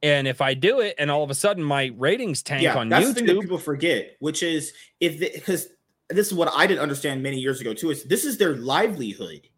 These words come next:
Speaker 2: This is a bit
Speaker 1: Mm-hmm.
Speaker 2: different than me and you going to a nine-to-five and having a steady paycheck every two weeks. This is their actual livelihood. How much money they get through AdSense, through PayPal, through Patreon, all that stuff. All that stuff matters,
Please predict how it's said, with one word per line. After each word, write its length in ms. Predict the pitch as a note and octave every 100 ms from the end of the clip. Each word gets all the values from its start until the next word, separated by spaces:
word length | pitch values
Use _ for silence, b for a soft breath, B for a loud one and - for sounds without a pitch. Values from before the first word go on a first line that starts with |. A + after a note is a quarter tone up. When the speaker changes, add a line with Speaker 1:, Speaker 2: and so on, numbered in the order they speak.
| _ _
Speaker 2:
This 160 | F3 G#3
is 100 | F#3+
a 40 |
bit 180 | F#3 F#3
Speaker 1:
Mm-hmm. 60 | F3+
Speaker 2:
different 300 | G#3 A3+ E3+
than 120 | D#3+
me 140 | E3 E3
and 60 | D3+
you 80 | D#3
going 200 | D#3+ D#3
to 100 | C#3
a 20 |
nine-to-five 440 | C#3+ C#3+ B2+ D#3 C#3+
and 80 |
having 200 | C#3 C3
a 40 | A#2
steady 440 | - D3 C3+ B2 B B
paycheck 360 | - F#3 - C#3+
every 220 | B2+ A#2
two 180 | - A#2
weeks. 160 | G#2+ D#3
This 140 | D#3+
is 60 | D#3
their 160 | D3+ -
actual 500 | D#3+ D#3+ - D#3+ C#3
livelihood. 480 | C#3 D3 B2 A#2+ G#2+ B B B
How 80 | E3
much 140 | F3+
money 160 | E3 D#3+
they 80 | C#3+
get 160 | D#3+ D#3
through 100 | A#2
AdSense, 540 | D3+ D3 B2+ A2 -
through 120 | B2 -
PayPal, 600 | E3 D#3+ D3+ C3+ A#2 A2+
through 120 | G#2+
Patreon, 440 | - E3+ - B2 A2+
all 80 | D3+
that 60 | -
stuff. 120 | -
All 100 | F3+
that 60 | A3+
stuff 160 | A#3+
matters, 460 | A3 C#4 A2+ G2+